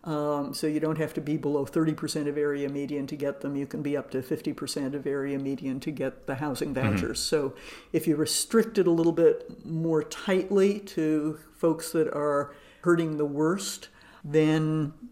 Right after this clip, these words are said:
Speaker 1: they calculated a few years ago thirty-one billion.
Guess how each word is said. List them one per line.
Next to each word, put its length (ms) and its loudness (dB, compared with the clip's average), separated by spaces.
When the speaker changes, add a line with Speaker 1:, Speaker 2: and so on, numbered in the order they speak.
Speaker 1:
they 260 2
calculated 680 -2
a 40 0
few 160 0
years 320 2
ago 200 -2
thirty-one 520 -2
billion. 560 -2